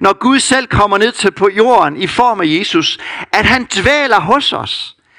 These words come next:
at han camperer hos os, han bliver hos os,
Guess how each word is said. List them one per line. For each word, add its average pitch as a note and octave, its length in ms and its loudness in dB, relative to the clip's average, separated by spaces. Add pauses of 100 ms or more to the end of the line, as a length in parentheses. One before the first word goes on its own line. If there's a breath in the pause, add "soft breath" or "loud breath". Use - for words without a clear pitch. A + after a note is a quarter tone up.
(160 loud breath)
at G3+ 160 -2
han A3 200 0
camperer B3+ 680 2
hos A3 320 0
os, B2+ 300 -8 (300 loud breath)
han B3+ 280 0
bliver D#4 320 4
hos B3 340 0
os, - 480 -10